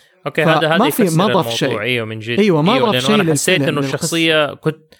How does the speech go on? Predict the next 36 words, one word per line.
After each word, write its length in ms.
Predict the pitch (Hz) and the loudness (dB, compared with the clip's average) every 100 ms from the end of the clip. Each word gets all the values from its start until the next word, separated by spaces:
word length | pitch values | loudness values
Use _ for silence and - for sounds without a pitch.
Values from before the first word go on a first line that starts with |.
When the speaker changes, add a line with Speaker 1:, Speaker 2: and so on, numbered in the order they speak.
| _ _ _ _ | _ _ _ _
Speaker 1:
من 100 | 131 | -4
جد، 200 | 143 151 | -2 -2
أنا 120 | 143 | -2
في 80 | 135 | -4
الفيلم 280 | 135 165 170 | -4 -2 0
وإحنا 140 | 160 | -2
بنتفرجه 480 | 147 139 165 160 139 | -4 -2 -2 -2 -2
قاعد 340 | 131 170 160 | -2 -2 -4
بستنى 400 | 123 - 160 156 | -8 -4 -2 -2
إنه 120 | 147 127 | -2 -4
حيسوي 420 | 131 - 143 131 | -4 -2 -2 -2
شيء، 220 | - 127 | -4 -6
حيسوي 480 | - 113 143 135 123 | -6 -8 -6 -4 -4
شيء 280 | - 120 120 | -6 -4 -4
هذه 80 | |
الشخصية، 500 | 110 - - 139 127 | -6 -10 -10 -6 -6
إنه 80 | 117 | -6
حتيجي 320 | 113 127 156 | -8 -6 -4
وفي 180 | 147 - | -4 -4
at 240 | - 160 180 | -2 -4 -2
least 200 | 208 - | -6 -2
كلمة 300 | 202 180 165 | 0 2 0
واحدة 260 | 175 156 | 0 0
ولا 160 | 151 143 | -2 -2
شيء 180 | - 170 | -2 0
واحد 300 | 175 160 143 | 0 -2 -6
يكتشفه 500 | - 170 - 170 170 - - - | -4 -4 -4 -8 -10 -14 -20 -8
اللي 160 | 135 135 | -4 0
له 160 | 160 | 2
علاقة 360 | 139 151 160 - | 2 2 0 -4
بحاجة 400 | - 165 165 147 | -4 -2 -2 -2
اللي 200 | 135 147 | -2 0
هي 60 | 147 | -2
حتنقذ 480 | 139 151 143 135 | -4 -6 -2 -2
اليوم، 360 | 127 123 139 127 | 0 0 0 0
يعني، 380 | 139 131 147 | -2 0 -2